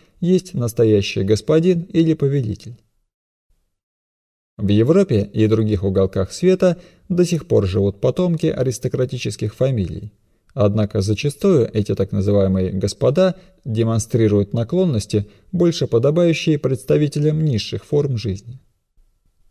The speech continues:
Настоящий господин — это тот, кто поднялся на духовный уровень и тем самым покончил с материальным существованием. Человек, который привязан к материальной жизни,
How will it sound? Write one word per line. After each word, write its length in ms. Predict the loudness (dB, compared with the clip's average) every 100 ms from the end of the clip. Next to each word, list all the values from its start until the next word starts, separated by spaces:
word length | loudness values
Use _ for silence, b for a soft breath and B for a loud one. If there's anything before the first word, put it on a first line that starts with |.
| _ _ _ _ _ _ _ -4
Настоящий 720 | -2 0 4 4 4 0 -2
господин — 600 | -2 -2 0 2 0 -2 -4
это 240 | -2 -2
тот, 300 | -2 -2 -4 b b b
кто 240 | 0 0
поднялся 560 | 4 2 2 0 0 0
на 140 | 2
духовный 480 | 0 2 2 2 0
уровень 500 | 2 2 0 -4 -8 _
и 160 | -2 0
тем 220 | 0 -2
самым 360 | 0 0 0 0
покончил 540 | 0 2 2 0 -2
с 80 | -4
материальным 560 | -4 0 2 2 2 -2
существованием. 840 | -6 -8 -6 -4 -2 -4 -6 -12 _ _ _ _ _ _ _ _ _ _ _ _ _ _ _ _ _ _ _ _
Человек, 520 | -6 0 4 2 0
который 340 | -4 0 2 2
привязан 520 | 2 2 4 2 -2
к 60 | -4
материальной 580 | -4 0 2 2 2
жизни, 420 | 2 2 2 0